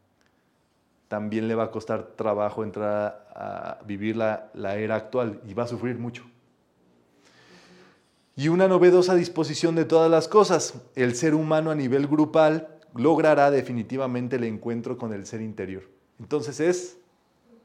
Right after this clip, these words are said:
grupal. Por eso los maestros trabajan grupalmente.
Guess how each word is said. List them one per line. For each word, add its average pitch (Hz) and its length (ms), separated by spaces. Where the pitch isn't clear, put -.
grupal. 107 760
Por 120 220
eso 147 560
los 113 200
maestros 120 540
trabajan 117 500
grupalmente. 107 920